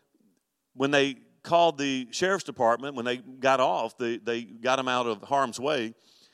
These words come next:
uh, the deputy sheriff said they had never seen anything like that. That he's driving seventy and seventy-five miles an hour, and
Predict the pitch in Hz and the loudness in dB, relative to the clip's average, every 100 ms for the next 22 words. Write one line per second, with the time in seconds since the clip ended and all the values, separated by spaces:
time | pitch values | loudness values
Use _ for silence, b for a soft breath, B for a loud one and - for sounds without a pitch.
0 | b b - 110 98 113 117 110 113 135 | b b -12 -12 -8 0 2 2 0 -2
1 | 127 107 156 180 - 117 110 151 127 131 | -2 -2 -2 -2 -2 -4 -2 -2 -4 -6
2 | 160 185 180 170 - 165 160 151 147 - | -4 -2 -2 -4 -4 -6 -6 -8 -10 -10
3 | 123 113 92 98 - 73 65 _ - _ | -10 -10 -12 -14 -14 -18 -18 _ -20 _
4 | _ _ _ _ _ _ _ _ _ - | _ _ _ _ _ _ _ _ _ -4
5 | 120 120 - 135 110 151 135 147 139 113 | -2 -2 -6 -16 -8 -8 2 2 2 0
6 | - 147 156 156 151 - 143 143 131 139 | 0 0 0 -4 -4 0 -2 -2 -4 0
7 | 127 123 123 120 107 113 113 107 90 85 | 0 -2 -6 -6 -8 -8 -8 -6 -8 -10
8 | 92 _ _ _ _ _ _ _ - 107 | -14 _ _ _ _ _ _ _ -12 -8
9 | 107 110 | -8 -8